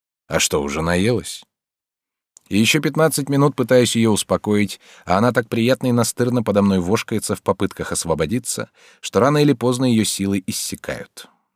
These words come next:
Теперь гневно сопит мне в ухо, а я сам от себя охреневаю. Блин, ну вляпался же ты, Володя, как есть вляпался.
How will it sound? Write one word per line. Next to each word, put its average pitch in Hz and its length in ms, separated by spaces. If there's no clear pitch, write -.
Теперь 131 300
гневно 117 400
сопит - 380
мне 87 160
в 85 80
ухо, 90 360
а 80 100
я 98 140
сам 98 260
от 82 80
себя 85 300
охреневаю. 76 680
Блин, 90 460
ну 98 100
вляпался 101 580
же 80 140
ты, 87 140
Володя, 87 460
как - 380
есть 104 540
вляпался. 82 800